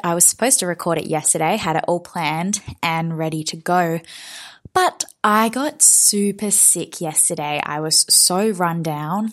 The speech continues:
I think it's 'cause I went out <laughs> on Saturday night, and that was a bit of a big one. But I was really run down and just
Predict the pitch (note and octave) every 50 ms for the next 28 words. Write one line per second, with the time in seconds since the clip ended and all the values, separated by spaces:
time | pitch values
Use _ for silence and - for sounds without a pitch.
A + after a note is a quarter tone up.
0 | - - - F#3 F3+ - G3 G#3 - - - - G3 F#3+ F3+ E3+ - - D3 D3
1 | D3 - - A3 F#3+ F3+ - - - D#3+ D3+ D#3+ E3 E3 D#3+ D#3+ D3+ D3+ F3+ A#3
2 | C4 A#3 - F#3 E3+ F3 C#3+ E3 E3+ D#3 D#3+ D#3+ D#3 D#3 D#3 D#3 D#3 D#3 D#3 D3+
3 | - - - G#3+ A3+ C4 - - - - - - - - - _ - E3+ D#3+ D3+
4 | - - _ - E3 E3 E3 E3+ D#3+ - - E3 E3 F3+ F3+ E3 E3+ E3 D#3 D#3
5 | D#3 D#3 D3+ D#3 D#3+ E3 E3 E3 D#3+ D#3+ E3 D#3+ - - D#3 D3 D3 D3 C#3+ -
6 | - - - -